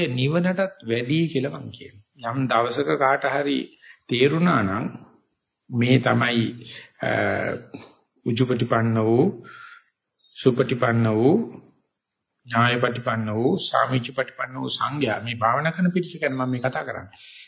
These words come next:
තේරුණා නම් ඒක නිවන තේරුම් ගන්නවටත් එහා ගිහිල්ලා කියලා කියන්න.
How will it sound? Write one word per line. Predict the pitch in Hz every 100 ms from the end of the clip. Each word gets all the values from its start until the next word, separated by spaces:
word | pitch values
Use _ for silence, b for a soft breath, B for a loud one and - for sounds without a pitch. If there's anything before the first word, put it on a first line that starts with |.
| _
තේරුණා | - 147 196 220 160 101
නම් | 101 123 233 240 - -
ඒක | 127 123 135
නිවන | 110 117 120 143 151
තේරුම් | 147 147 147 147
ගන්නවටත් | 147 147 151 156 185 - - -
එහා | 120 151 190
ගිහිල්ලා | 185 160 151 139
කියලා | 147 139
කියන්න. | - 76 -